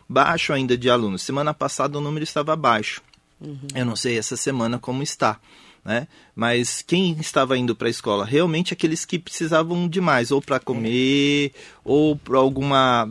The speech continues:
Speaker 1: é, aquela questão de internet que não tem de jeito nenhum e vai pra escola pra usufruir desse, desse serviço, né?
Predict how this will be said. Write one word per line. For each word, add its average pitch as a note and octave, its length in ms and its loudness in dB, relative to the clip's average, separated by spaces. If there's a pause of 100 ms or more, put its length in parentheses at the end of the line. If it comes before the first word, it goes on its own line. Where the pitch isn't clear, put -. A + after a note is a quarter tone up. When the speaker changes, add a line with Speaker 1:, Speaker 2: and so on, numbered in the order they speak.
(280)
Speaker 1:
é, A#2+ 220 -4
aquela A#2 260 -2
questão B2 300 -2
de A#2 120 -4
internet A#2 460 0
que A#2+ 60 -6
não A#2+ 120 -4
tem A2+ 160 -2
de A2 60 -4
jeito A#2 260 -4
nenhum A#2 480 -2
e A#2 60 -2
vai G#2+ 160 -2
pra A#2 140 -4
escola A2 360 -2
pra A2 160 -4
usufruir A2 460 -4
desse, G2+ 320 -8 (100)
desse G2+ 200 -10
serviço, A#2 960 -4 (260)
né? C#3 240 -2